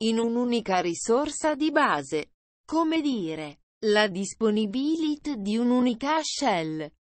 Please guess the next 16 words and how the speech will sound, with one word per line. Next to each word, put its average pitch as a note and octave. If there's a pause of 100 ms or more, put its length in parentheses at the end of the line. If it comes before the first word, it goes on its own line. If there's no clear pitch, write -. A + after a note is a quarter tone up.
(140)
per G3+
componibile, F3 (200)
per G#3
tutte -
le E3
versioni B3+
di D4+
Windows. D3+ (320)
Sarebbe G#3
finalmente B3
la A#3
volta G#3+
buona A3+
per G#3
assaporare B3
Windows, D#3